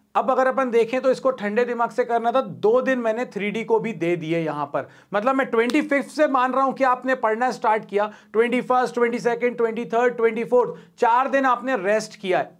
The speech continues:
बहुत बढ़िया, कोई दिक्कत नहीं, दिमाग रेस्ट मांगता भी है इतनी रिगरस ट्रेनिंग के बाद। इसके बाद इंटीग्रेशन, इंटीग्रेशन और एरिया अंडर कर्व, ये मैंने आपको ये तीन दिन दिए हैं, आराम से इसकी प्रैक्टिस करो।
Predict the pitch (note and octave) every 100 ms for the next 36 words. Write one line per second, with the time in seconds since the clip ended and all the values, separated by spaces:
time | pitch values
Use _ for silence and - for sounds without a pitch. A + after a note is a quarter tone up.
0 | _ G#3+ D4+ A3 F3 C#3 C3 C4+ C4 F#3+
1 | D#3 D#3 B3 G#3 G#3 A3 G3+ A3 G#3 F#3+
2 | F#3 F#3 B3 G#3 G#3 G#3 - G3+ B3 B3+
3 | G#3+ G3+ A3+ G#3+ G3 F#3 F#3+ A3+ A3+ G#3
4 | - - _ A3 - D#4+ F#3 G3 B3+ C#4
5 | - _ _ - C4 C#4 C#4+ D4+ G#3+ G3
6 | E3 E3+ B2 - _ _ _ _ _ _
7 | G3 A3+ - D#4 C#4+ B3+ B3+ C4+ C4 -
8 | G3 A#3+ C#4+ G#3+ A3 A#3+ D4 C4 A3 B3
9 | A#3+ A#3 G#3 C#3 - _ E3 E3 C4+ D4
10 | C4 B3 C4 B3 B3 B3+ B3+ F#3+ B3 B3
11 | A#3 A#3 A3+ A3+ G#3+ G#3+ A3 - _ E3
12 | G3 A#3 B3 B3 A3+ A#3 G#3 G3+ - A#3
13 | A3+ G#3+ A3+